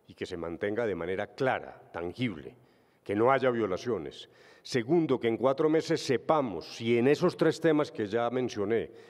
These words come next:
justicia, víctimas en general, el tema del cese de fuego y hostilidades bilateral y definitivo, y la cuestión relacionada con las garantías para el paso a la vida civil,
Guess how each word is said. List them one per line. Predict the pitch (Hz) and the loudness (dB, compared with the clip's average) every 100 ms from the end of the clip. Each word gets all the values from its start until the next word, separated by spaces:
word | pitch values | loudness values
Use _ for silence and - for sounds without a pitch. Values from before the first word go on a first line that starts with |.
| - - | -20 -20
justicia, | - 101 95 - 160 143 107 95 78 82 | -12 -8 -8 -2 -2 -2 -6 -6 -6 -6
víctimas | 143 - 98 76 78 - - | -6 -4 -6 -6 -8 -12 -12
en | 92 82 | -8 -6
general, | 85 87 110 78 - - - - - | -4 -2 -2 -4 -10 -20 -20 -20 -4
el | 101 101 | -2 2
tema | 127 131 143 147 143 113 | 2 4 2 0 -2 -2
del | 113 110 98 | 0 0 -4
cese | - 139 143 139 147 | -4 2 2 2 0
de | 127 107 | 0 -2
fuego | 107 123 131 131 | 0 2 2 0
y | 117 | 0
hostilidades | 104 - 90 98 113 120 | -2 -4 -4 0 0 -2
bilateral | 110 98 92 92 107 107 | -2 -4 -2 -2 -2 -2
y | |
definitivo, | 113 98 92 92 113 104 69 - _ - - _ | -4 -4 -6 -8 -6 -8 -8 -18 _ -20 -20 _
y | 120 | -2
la | 107 104 | 0 0
cuestión | 110 104 127 131 | -2 -2 0 0
relacionada | 135 139 120 107 104 117 131 | 2 0 0 0 0 0 0
con | 127 | 0
las | 123 117 | 0 2
garantías | 151 156 143 139 160 147 127 | 4 4 2 0 2 4 2
para | - 107 | -2 -4
el | 98 98 | -4 -2
paso | 127 123 113 | -2 0 -2
a | |
la | 123 | -2
vida | 113 117 117 | 0 0 -2
civil, | 107 101 98 | -4 -8 -8